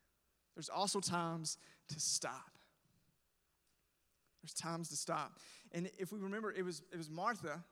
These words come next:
that went out to Jesus and, and the disciples and invited them to their home. Later on in the story of Martha and Mary, they have a brother named Lazarus.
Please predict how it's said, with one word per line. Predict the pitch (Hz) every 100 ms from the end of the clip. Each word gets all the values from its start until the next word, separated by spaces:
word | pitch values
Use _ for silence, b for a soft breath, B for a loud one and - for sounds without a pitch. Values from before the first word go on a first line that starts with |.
| - _
that | 165 - 147
went | 190
out | 165 196 247 - -
to |
Jesus | 156 175 165 170
and, | 170 170 - -
and | 165
the | 165
disciples | 151 160 151 160
and | 170
invited | 165 160 156 160 160
them | 156 160 190 - _
to | -
their | 160 151
home. | 147 165 - B B B -
Later | 196 208
on | 208 214 202 196
in |
the | 170
story | - 208 196 190
of | 160
Martha | 170 190 190
and | 180
Mary, | 170 196
they | 175
have | 170
a | 170
brother | 156 175 175 B B -
named | 165 151
Lazarus. | 151 180 190 185 190 180 -